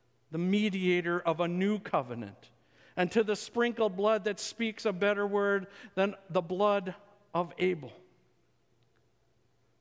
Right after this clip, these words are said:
You see, he's talking about us.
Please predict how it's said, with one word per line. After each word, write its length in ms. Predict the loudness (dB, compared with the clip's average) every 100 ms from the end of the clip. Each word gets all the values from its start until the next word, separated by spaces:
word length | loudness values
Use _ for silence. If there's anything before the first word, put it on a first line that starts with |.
| _ _ _ _ _ _
You 60 | -14
see, 200 | -6 -6
he's 120 | -6
talking 440 | -4 -2 -2 -4
about 400 | -4 -2 -2 -4 -6
us. 520 | -6 -6 -16 -20 -20